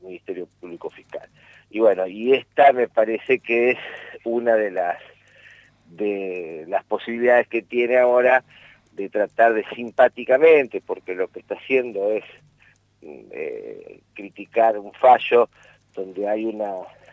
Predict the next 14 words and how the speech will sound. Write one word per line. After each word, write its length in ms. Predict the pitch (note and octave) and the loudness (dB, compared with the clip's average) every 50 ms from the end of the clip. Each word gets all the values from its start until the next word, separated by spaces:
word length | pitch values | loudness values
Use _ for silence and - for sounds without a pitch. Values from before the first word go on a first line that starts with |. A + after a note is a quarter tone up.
| _ - - - - - - _ | _ -20 -20 -20 -20 -20 -20 _
un, 520 | G#2 G2+ G2+ G2+ G2+ G2+ G2 F#2 F2+ F#2 _ _ _ _ _ _ _ | -16 -16 -14 -16 -16 -18 -18 -18 -20 -20 _ _ _ _ _ _ _
un 180 | - G#2 A2 G#2+ | -10 -10 -8 -8
veredicto 400 | G#2 G2+ G#2 G#2 G#2+ F#2 - G#2 | -6 -6 -6 -8 -10 -10 -10 -10
de 60 | G2+ | -8
no 120 | G#2 G#2+ - | -8 -8 -10
culpabilidad 540 | G#2+ G2+ - - G2 G#2 G#2 A2 B2 B2 | -10 -14 -12 -10 -10 -8 -4 -2 -2 -2
en 60 | A2+ G#2 | -2 -4
un 120 | F#2+ F2 | -6 -8
caso 320 | - F#2+ - - - G2 | -8 -10 -8 -6 -6 -4
de, 180 | F#2 F#2 F2 - _ _ _ _ _ _ _ _ _ | -4 -4 -6 -10 _ _ _ _ _ _ _ _ _
de 240 | - F#2 G2 F#2+ F2+ | -10 -8 -8 -8 -8
tentativa 520 | - F#2 E2+ D#2+ - F2 - - F#2 G2 | -10 -12 -14 -10 -12 -14 -12 -10 -8 -8
de 40 | F#2+ | -8
femicidio, 600 | - - E2+ F2 F#2 - - A#2+ A#2+ A2+ A2 G2 | -6 -8 -14 -14 -14 -16 -12 -12 -10 -8 -8 -10